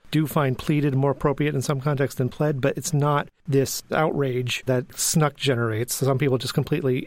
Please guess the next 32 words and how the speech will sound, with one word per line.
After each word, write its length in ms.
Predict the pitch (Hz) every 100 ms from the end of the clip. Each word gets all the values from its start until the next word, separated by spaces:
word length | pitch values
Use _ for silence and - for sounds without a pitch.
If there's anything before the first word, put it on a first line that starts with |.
| -
abolish 640 | - 131 151 156 147 - 127
it 140 | -
from 240 | - 131
their 160 | 127 123
language. 540 | 131 143 127 120 120 -
It 160 | 185 147
seems 420 | - - 190 180
to 240 | - 139 123 -
speak 340 | - - 170
to 100 | 156
how 380 | - 147 151 165 -
verbs 400 | 139 131 143 127
are 120 | 127 123
learned. 600 | 113 127 131 151 170 - - _ _
They 180 | 190 160
just 180 | 147 -
kind 120 | 170
of 80 | 131
arise 520 | 120 123 127 120 -
so 240 | - - 143
naturally 600 | 123 127 127 165 151 139
in 80 | 120
our 100 | 117
vocabulary, 960 | 110 - 127 117 143 156 156 160 185
and 220 | 175 131 117
that 240 | 117 -
we 160 | 135 127
understand 680 | 127 - 143 131 127 135 - -
that 140 | 151
when 160 | 151 135
we 120 | 131
learn 500 | 127 151 160 160 160